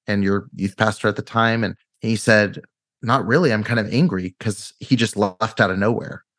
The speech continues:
And I was like, "That's weird." So I Googled to see if the church had put out, like, a, you know,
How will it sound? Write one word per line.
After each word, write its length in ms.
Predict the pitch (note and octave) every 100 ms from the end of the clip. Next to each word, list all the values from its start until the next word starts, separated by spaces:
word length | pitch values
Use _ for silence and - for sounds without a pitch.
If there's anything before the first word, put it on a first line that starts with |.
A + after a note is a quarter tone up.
| _ _
And 560 | A2+ G#2+ G2+ G2+ G2 -
I 60 | G2+
was 100 | G2+
like, 120 | F2+
"That's 260 | B2+ G3 -
weird." 260 | F#2 G#2+
So 120 | - C#3
I 100 | A2+
Googled 500 | C#3 A3 E3+ A#2 A#2
to 100 | B2
see 180 | - A#2+
if 100 | A#2+
the 80 |
church 300 | A2 - A2
had 160 | A#2 F#2+
put 140 | G#2+
out, 260 | G2+ G2 -
like, 240 | G2+ G2
a, 300 | F#2 F#2 F2+ - - - _ _ _ -
you 120 | D#3+
know, 280 | G#2 A#2+